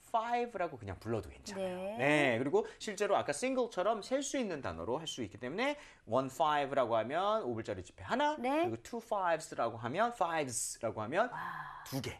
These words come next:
Speaker 1: 이런 식으로
Speaker 2: 네.
Speaker 1: 복수 취급도 할 수가 있습니다. So, like I said, five-는 오 불짜리, 오 달러짜리 지폐를
Speaker 2: 네.
Speaker 1: 뜻한다고 하는 거. 그리고 중간 and는 무슨 뜻이죠? 당연히 and.
Speaker 2: 그리고.
Speaker 1: 그리고
Speaker 2: 네.
Speaker 1: 라는 게 두 개를 이어줬고요. 자,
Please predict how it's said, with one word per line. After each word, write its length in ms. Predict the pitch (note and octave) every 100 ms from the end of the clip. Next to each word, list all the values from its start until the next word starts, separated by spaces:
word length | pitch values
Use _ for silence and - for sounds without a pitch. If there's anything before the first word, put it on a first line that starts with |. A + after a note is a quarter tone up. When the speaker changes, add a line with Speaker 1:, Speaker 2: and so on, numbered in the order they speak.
| -
Speaker 1:
이런 200 | D#3+ G3+
식으로 240 | F3 D3+ C#3+
Speaker 2:
네. 80 |
Speaker 1:
복수 360 | C#3 A3+ F#3 G3
취급도 360 | - B2 - G#2
할 100 | A2+
수가 240 | - G#2
있습니다. 340 | - F#2 E2+ -
So, 320 | - F#3 F3 - A2
like 140 | A2
I 40 | C3
said, 360 | A#3+ A3+ G3+ - - -
five-는 560 | E3 D#3 B2 D3+ A#3 A#3 - _ _ _
오 120 | G#2+
불짜리, 440 | F#2+ F2+ D#2 A2+ -
오 100 | G#2+
달러짜리 440 | B2 G#2 F2 D#2+ F#2+
지폐를 440 | - G#2 - - - -
Speaker 2:
네. 400 | F3+ F3 A#2+ A#3
Speaker 1:
뜻한다고 720 | D4 D4 A2 F#2+ F#2 F#2 G2+
하는 180 | B2 G2+
거. 300 | B2 G#3 G#3+
그리고 240 | F3+ G#3
중간 260 | - A#3 C#4+ A#3
and는 460 | B3+ C4+ D4 D4
무슨 240 | B3 B3+ B3
뜻이죠? 240 | A#3 A#3
당연히 300 | G#3+ A3+ A3 G3
and. 460 | A3 A3+ A#3 A3 A#3
Speaker 2:
그리고. 520 | G#3+ F3+ D#3+ C4 G#4 B4+ C#5+
Speaker 1:
그리고 720 | F2+ D#2+ E2 E2+ D3+ G#3 A2+
Speaker 2:
네. 200 | - D#4+
Speaker 1:
라는 260 | F#2 E2+ F2
게 320 | A#2 G#3+ C4+ - - _
두 100 | -
개를 220 | F#2 F2+ -
이어줬고요. 840 | D#3 B3 A3+ A#2+ F#2+ C#3+ G2+ F#3+ - -
자, 180 | F#3+